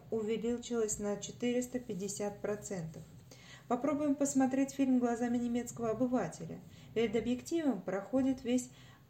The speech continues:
пана-, паноптикум уродств. Жуткие лица, дрожащие руки и головы, безумные глаза, потоки бессмысленной речи.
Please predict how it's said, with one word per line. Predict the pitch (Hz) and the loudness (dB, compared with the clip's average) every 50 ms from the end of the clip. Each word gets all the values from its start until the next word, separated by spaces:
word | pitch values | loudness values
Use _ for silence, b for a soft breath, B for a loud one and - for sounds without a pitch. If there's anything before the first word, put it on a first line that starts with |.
| - - | -6 -2
пана-, | - 214 226 233 240 - - - - - - - - - - - - - - - - - - - - | 0 0 2 0 -2 -2 -6 -14 -18 -20 -20 -20 -20 -20 -20 -20 -20 -20 -20 -20 -20 -20 -20 -8 -2
паноптикум | - 233 240 240 240 - - - - - - - - - 294 294 - - 285 285 277 277 - - - | 0 2 2 2 0 -2 -10 -18 -20 -20 -18 -10 -6 -4 -4 -2 0 2 4 4 4 4 2 0 2
уродств. | 262 269 269 262 202 147 139 - - - - - - - - - - - - - - - - - - - - - - - - - - - - - - - - B B B B B B B | 2 4 6 6 4 4 2 -2 -6 -10 -12 -18 -18 -18 -18 -18 -16 -16 -16 -16 -16 -16 -18 -18 -18 -18 -18 -18 -20 -20 -20 -20 -20 -20 -20 -20 -20 -20 -20 B B B B B B B
Жуткие | B 214 247 294 294 294 - 294 302 | B 2 2 2 2 0 -2 -2 2
лица, | 302 277 269 240 - - - 202 | 4 4 4 4 2 0 -4 -2
дрожащие | 180 196 196 208 202 220 240 247 247 - - 262 254 | 0 2 2 2 2 2 0 0 0 2 2 4 4
руки | 254 247 247 - - 262 | 4 2 0 2 2 2
и | 254 | 2
головы, | 233 233 240 226 202 185 180 170 170 | 2 2 2 2 4 2 2 0 -2
безумные | 170 175 214 202 214 247 254 247 240 247 247 | -2 -2 -2 0 2 4 4 6 6 4 4
глаза, | 247 247 247 247 247 220 196 190 165 151 151 - | 4 4 4 4 4 2 2 -2 -4 -4 -4 -4
потоки | 196 202 196 - 233 226 - 226 | -4 -2 -2 -2 -2 -2 -4 -6
бессмысленной | 196 233 226 - - 233 240 233 - 233 233 233 240 240 | -4 -4 -4 -4 -4 -4 -4 -2 -2 -2 0 0 0 0
речи. | 220 208 175 151 - - - - | 0 0 0 -2 -4 -8 -10 -12